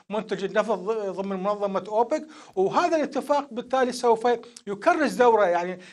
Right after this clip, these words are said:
ليس فقط الاقتصادي، حتى دورة سياسية طبعًا، لتلازم السياسة مع الاقتصاد. بالتالي جملة أمور، حقيقة، داخلية وخارجية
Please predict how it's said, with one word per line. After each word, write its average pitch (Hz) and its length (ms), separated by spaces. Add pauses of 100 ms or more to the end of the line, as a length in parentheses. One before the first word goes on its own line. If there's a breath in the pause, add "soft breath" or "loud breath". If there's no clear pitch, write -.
ليس 277 260
فقط 254 380
الاقتصادي، 220 720
حتى 233 300
دورة 226 240
سياسية 254 500
طبعًا، 160 360 (260 loud breath)
لتلازم 220 540
السياسة 208 520
مع 180 160
الاقتصاد. 190 580 (340 loud breath)
بالتالي 294 640
جملة 320 360 (100)
أمور، 240 280
حقيقة، 208 440
داخلية 214 480
وخارجية 220 760